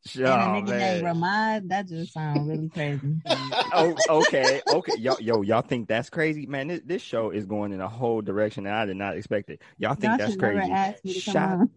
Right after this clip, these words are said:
Speaker 2: no, shout out to my nigga Ramad, my dude, my dude Saucy. You know what I mean? My dude Sa-, my bad, excuse my dude Sauce, right? So, y'all don't know. Y'all know Sauce, my dude out here is, um,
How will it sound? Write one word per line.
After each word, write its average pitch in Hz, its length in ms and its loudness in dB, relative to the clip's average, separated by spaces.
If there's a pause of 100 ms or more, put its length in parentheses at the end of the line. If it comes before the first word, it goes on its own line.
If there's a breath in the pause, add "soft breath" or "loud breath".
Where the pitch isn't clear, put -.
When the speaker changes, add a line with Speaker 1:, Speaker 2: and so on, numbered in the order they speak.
(120)
Speaker 2:
no, 113 260 -4
shout 147 320 -4
out 147 240 -4
to 110 160 -4
my 101 140 -4
nigga 98 200 -4
Ramad, 82 680 -8 (140)
my 90 180 -6
dude, 98 400 -6
my 90 120 -6
dude 101 340 -6
Saucy. 87 540 -6 (680)
You 98 140 -8
know 101 80 -6
what 95 40 -6
I 98 80 -8
mean? 98 220 -8
My 92 100 -8
dude 98 260 -8
Sa-, - 140 -10
my 107 140 -8
bad, 92 260 -6
excuse 98 240 -10
my 92 120 -10
dude 92 220 -12
Sauce, 82 500 -10 (200)
right? 87 240 -6 (720)
So, 82 400 -12 (240)
y'all 107 340 -6
don't 104 240 -6
know. 82 220 -8
Y'all 101 280 -2
know 104 540 -6 (120)
Sauce, 101 680 -2 (380)
my 90 160 -10
dude 95 500 -8
out 92 220 -10
here 87 240 -10
is, 82 200 -16
um, 80 400 -18